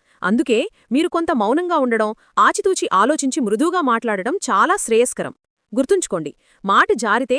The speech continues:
తిరిగి తీసుకోలేమనే సత్యాన్ని మీరు ఇప్పుడు అనుభవపూర్వకంగా నేర్చుకుంటున్నారు. అది మిమ్మల్ని భవిష్యత్తులో గొప్ప వ్యక్తిగా, మంచి సలహాదారుడిగా, వేలాది మందికి మార్గదర్శకుడిగా తీర్చిదిద్దేటటువంటి గొప్ప శిక్షణ మాత్రమే. ఇక ఇది మాత్రమే కాకుండా,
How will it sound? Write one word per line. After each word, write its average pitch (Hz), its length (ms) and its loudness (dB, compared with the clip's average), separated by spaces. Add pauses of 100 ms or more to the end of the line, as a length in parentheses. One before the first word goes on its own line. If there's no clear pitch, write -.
(140)
తిరిగి 320 240 0
తీసుకోలేమనే 311 640 -2
సత్యాన్ని 294 500 -4
మీరు 370 160 -2
ఇప్పుడు 277 240 -4
అనుభవపూర్వకంగా 294 760 -2
నేర్చుకుంటున్నారు. 269 640 -4 (400)
అది 233 140 2
మిమ్మల్ని 240 360 0
భవిష్యత్తులో 285 500 -2
గొప్ప 226 280 -2
వ్యక్తిగా, 196 440 -2 (320)
మంచి 302 240 0
సలహాదారుడిగా, 226 760 0 (300)
వేలాది 370 400 4
మందికి 330 280 -2
మార్గదర్శకుడిగా 277 840 0
తీర్చిదిద్దేటటువంటి 233 920 -4
గొప్ప 190 260 -2
శిక్షణ 269 380 -4
మాత్రమే. 226 440 0 (440)
ఇక 247 120 0
ఇది 214 180 2
మాత్రమే 370 360 0
కాకుండా, 285 420 0